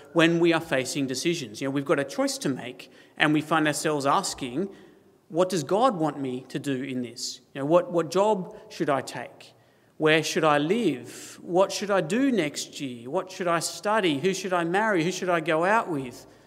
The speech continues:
What should I do with my spare time or money?" And maybe you could add to that some particular decisions that maybe you're facing at the moment or have faced recently. And so we find ourselves thinking, "Well,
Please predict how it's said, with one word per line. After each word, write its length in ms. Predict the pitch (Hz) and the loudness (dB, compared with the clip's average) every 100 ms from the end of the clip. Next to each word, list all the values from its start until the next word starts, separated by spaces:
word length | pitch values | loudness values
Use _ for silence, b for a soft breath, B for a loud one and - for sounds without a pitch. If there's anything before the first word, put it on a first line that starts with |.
| b b b b - | b b b b -2
What 160 | 185 | -2
should 120 | 185 202 | 2 2
I 80 | |
do 240 | 170 180 196 | 4 4 4
with 160 | 185 | 4
my 220 | 180 160 160 | 2 0 0
spare 260 | - 175 | 0 -2
time 640 | 165 - 190 196 185 151 151 | -2 -2 0 2 2 0 0
or 420 | 160 156 151 151 | 0 2 2 0
money?" 600 | 156 165 202 208 131 120 - b b b b b | -2 -2 0 0 -2 -6 -16 b b b b b
And 80 | 147 | 2
maybe 200 | 160 160 | 4 4
you 120 | 160 | 2
could 120 | 156 | 2
add 160 | 160 190 | 4 2
to 100 | 185 | 0
that 300 | 147 135 135 | 0 0 -2
some 180 | - 147 | -4 -4
particular 460 | 147 226 214 175 | -2 -4 0 0
decisions 480 | 143 135 156 147 147 | 0 -2 -2 -2 -2
that 180 | 143 143 | 0 0
maybe 220 | 156 151 | 0 2
you're 160 | 151 226 | 2 2
facing 580 | - 143 135 - 143 139 | 2 0 0 -2 -2 -4
at 140 | 131 | -4
the 60 | 139 | -4
moment 460 | 135 127 123 120 | -4 -6 -10 -8
or 200 | 156 139 | -6 -4
have 280 | 147 135 131 - | -2 -2 -4 -12
faced 440 | - 131 127 - B B B | -10 -8 -8 -12 B B B
recently. 640 | - 165 165 160 135 120 113 b b b b b b b | 0 0 0 -2 -6 -10 -18 b b b b b b b
And 160 | - 165 | 0 4
so 80 | 196 | 4
we 80 | |
find 300 | 196 240 285 | 4 4 6
ourselves 400 | 277 214 214 190 | 6 4 2 0
thinking, 360 | - 190 185 160 | 0 0 0 0
"Well, 220 | 185 180 | 0 -2